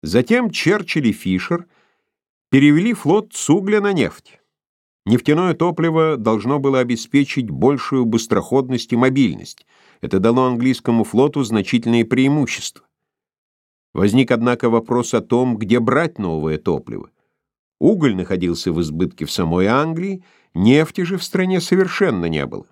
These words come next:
Черчилль принял меры, чтобы получить нефть из Ирана. Созданная для этой цели англо-иранская нефтяная компания за небольшую сумму, выплачиваемую ею иранскому правительству, получила монопольное право на разведку, добычу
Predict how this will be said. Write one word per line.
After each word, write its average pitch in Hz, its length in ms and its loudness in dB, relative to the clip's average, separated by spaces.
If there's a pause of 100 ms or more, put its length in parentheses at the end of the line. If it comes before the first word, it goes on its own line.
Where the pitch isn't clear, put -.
(1300)
Черчилль 175 540 0
принял 147 400 0
меры, 139 360 2
чтобы 143 380 -2
получить 131 540 0
нефть 120 420 0
из 135 240 0
Ирана. 82 480 -2 (320)
Созданная 127 680 0
для 113 220 2
этой 120 180 -2
цели 120 520 0
англо-иранская 107 960 -2
нефтяная 95 480 -2
компания 139 720 -2 (340)
за 135 180 2
небольшую 175 540 2
сумму, 175 500 0
выплачиваемую 101 960 0
ею 98 360 2
иранскому 90 540 -2
правительству, 170 680 -2
получила 165 560 0
монопольное 131 600 0
право 101 400 -2
на 85 120 -4
разведку, 87 600 -2
добычу 151 680 -2